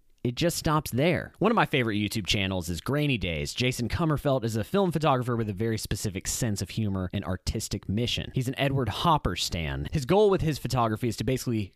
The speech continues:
create realist paintings with his camera. What's fun about his videos is he'll take multiple images and let you know which ones are quote-unquote portfolio shots and which ones he thinks suck. Often, I'm surprised by his choices. Sometimes my favorite image is one he thinks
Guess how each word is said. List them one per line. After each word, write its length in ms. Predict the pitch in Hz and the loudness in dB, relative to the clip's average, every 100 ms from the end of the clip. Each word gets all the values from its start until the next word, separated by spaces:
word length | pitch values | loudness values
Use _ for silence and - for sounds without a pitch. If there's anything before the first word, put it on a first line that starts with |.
| - | -10
create 420 | - 139 123 127 | -4 0 2 0
realist 520 | 110 131 160 156 - | 0 2 2 0 -2
paintings 500 | - 143 113 85 87 | -4 -2 -2 -2 -2
with 140 | 104 87 | -4 -4
his 120 | 92 | -4
camera. 480 | - 151 113 65 - | -2 0 0 -2 -2
What's 160 | 165 - | -2 2
fun 160 | 269 | 2
about 180 | 175 131 | 2 2
his 140 | 123 | 0
videos 360 | 104 104 107 107 | 0 0 0 -2
is 80 | 98 | -2
he'll 120 | 120 | -2
take 180 | 151 143 | -2 -2
multiple 360 | 135 156 147 | 0 0 0
images 360 | 101 104 95 95 | -2 -2 -2 -2
and 80 | 98 | -2
let 220 | 117 - | -2 -2
you 80 | 110 | -2
know 160 | 98 | -2
which 260 | 92 127 - | -2 -2 -2
ones 260 | 131 110 107 | -2 -2 -2
are 240 | 104 92 | -2 -4
quote-unquote 580 | - 135 117 110 107 - | -2 -2 -2 -2 -4 -4
portfolio 640 | - 110 - 127 170 214 | -6 -6 -2 0 2 2
shots 580 | 202 - 233 294 - - - | 2 2 2 0 -4 -10 -4
and 280 | 120 120 107 | -2 -2 -2
which 200 | 131 127 | -2 -2
ones 400 | 120 107 - - | -2 -4 -6 -16
he 160 | - 104 | -8 -6
thinks 260 | - 92 - | -2 -4 -2
suck. 460 | - 175 - - - | 0 2 0 -4 0
Often, 400 | 165 175 156 127 | 4 4 4 0
I'm 100 | 123 | 0
surprised 400 | - 113 113 104 | -2 -4 -2 -2
by 120 | 104 | -2
his 100 | 92 | -2
choices. 420 | - 180 151 87 | 0 0 0 -2
Sometimes 500 | - 165 180 143 117 | -2 0 0 0 0
my 220 | 123 139 165 | 0 0 2
favorite 380 | 151 101 101 | 0 -2 -2
image 320 | 95 98 90 76 | -2 -2 -2 -4
is 120 | 90 | -2
one 260 | 101 98 | -2 -2
he 340 | 87 - 127 110 | -4 -4 -4 -2
thinks 480 | - 87 80 - | -2 -4 -4 -6